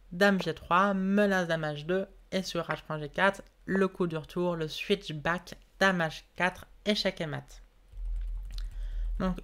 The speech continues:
au vu de toutes ces jolies variantes, euh, les blancs ont joué fou E quatre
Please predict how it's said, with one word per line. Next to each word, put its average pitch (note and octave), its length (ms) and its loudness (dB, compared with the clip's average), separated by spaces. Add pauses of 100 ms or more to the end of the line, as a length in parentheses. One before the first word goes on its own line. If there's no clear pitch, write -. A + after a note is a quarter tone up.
(120)
au G3+ 120 6
vu G#3+ 180 4
de F#3+ 80 4
toutes G#3+ 260 0
ces - 320 -2
jolies F#3 240 2
variantes, F3+ 600 -2 (240)
euh, D#3 380 -8 (120)
les F3 160 -2
blancs F3 380 -2
ont E3+ 140 -4
joué D#3 200 -6
fou G3+ 300 0
E D#3+ 80 4
quatre D3 500 -8